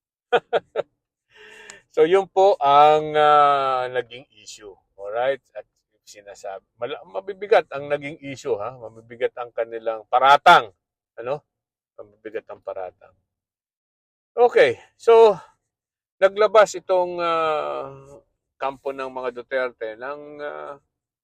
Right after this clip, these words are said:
ah, police report, ano? Or coroner's report. Yun po yung parang, ah, report kung bakit namatay, ano? At, ah,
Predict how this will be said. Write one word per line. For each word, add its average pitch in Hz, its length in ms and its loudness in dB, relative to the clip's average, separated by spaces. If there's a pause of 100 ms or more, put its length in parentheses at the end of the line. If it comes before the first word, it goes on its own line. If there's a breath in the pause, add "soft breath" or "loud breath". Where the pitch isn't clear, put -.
(540)
ah, 139 320 -12
police 170 400 -8
report, 180 320 -8 (640)
ano? 143 320 -20 (220)
Or 120 720 -6
coroner's 131 560 -4
report. 117 360 -12
Yun 107 160 -18
po 110 200 -12
yung 110 160 -14
parang, 113 440 -16
ah, 104 280 -18
report 117 440 -10
kung 104 480 -20
bakit 104 280 -12
namatay, 104 520 -16
ano? 123 120 -20 (1120)
At, 160 520 2
ah, 151 800 6